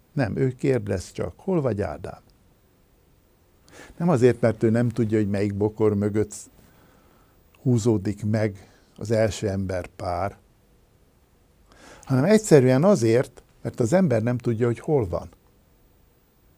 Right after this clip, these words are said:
Ezzel a belső magánnyal, bűnnel csak úgy lehet leszámolni,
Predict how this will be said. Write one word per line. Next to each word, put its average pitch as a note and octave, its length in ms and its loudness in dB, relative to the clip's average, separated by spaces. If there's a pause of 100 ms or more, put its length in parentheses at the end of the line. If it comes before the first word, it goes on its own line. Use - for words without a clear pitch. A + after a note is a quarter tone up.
(1800)
Ezzel D3 340 6
a C3+ 220 8
belső C#3 600 6
magánnyal, G#2+ 760 2
bűnnel G2 760 -2 (1500)
csak G3 260 2
úgy B2 120 2
lehet A2+ 280 4
leszámolni, G#2 1080 0